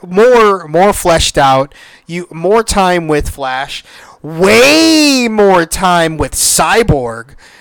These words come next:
Um, Cyborg actually has a story here,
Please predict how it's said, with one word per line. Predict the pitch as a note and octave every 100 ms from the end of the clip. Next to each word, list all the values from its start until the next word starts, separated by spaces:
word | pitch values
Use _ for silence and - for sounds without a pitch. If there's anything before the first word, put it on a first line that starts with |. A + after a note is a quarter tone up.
| _ -
Um, | D#3 D#3+ D#3 C#3+
Cyborg | C#3 - F#3+ A3+ B3+ A#3 E3+ E3
actually | F3+ G3 - G3
has | F3+ E3
a | C#3
story | C3 - - A3+ E4 C#4+ E3 C3
here, | A#2+ C3 B2 C#3